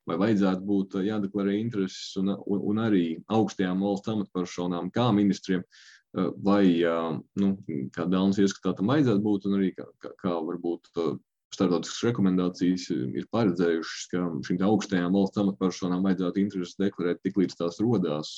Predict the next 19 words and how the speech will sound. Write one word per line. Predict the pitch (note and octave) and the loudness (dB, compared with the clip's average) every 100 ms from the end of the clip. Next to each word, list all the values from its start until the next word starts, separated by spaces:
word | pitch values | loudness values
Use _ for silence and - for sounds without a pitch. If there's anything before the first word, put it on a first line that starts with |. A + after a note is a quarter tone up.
| E2+ | -4
ā, | E2+ E2+ _ - _ _ _ - | -2 -4 _ -20 _ _ _ 0
nevis | F2+ D#2+ - | 2 0 -2
tikai | E2 F2+ | -2 0
varbūt, | F2 E2+ F2 E2+ E2+ F#2 | 2 0 0 -2 0 -2
ā, | E2+ D2+ - - - | 0 -2 -6 -6 2
reizi | F2+ F2+ F#2+ | 4 4 2
gadā. | F#2 D#2 C2 - | 0 0 -6 -6
Un | F2 | 0
arī, | F#2 D#2+ | 2 2
protams, | F2 E2 D#2+ | 0 -2 -2
jautājums | F2 F2+ E2+ F2 - | 0 0 -4 -10 -4
par, | F2+ D#2+ | -2 0
ā, | D#2+ B1 | 0 2
augsto | F#2+ F#2+ F2 E2+ | 0 0 -2 2
valsts | F2 - | 0 0
amatpersonu | F#2+ F2+ - F2+ - D2+ F2 | -2 -2 -2 -4 -2 -6 -4
šo | D#2+ | -2
te | F2 | 2
interešu | F#2+ F#2 E2+ - F2+ | 4 4 0 -2 0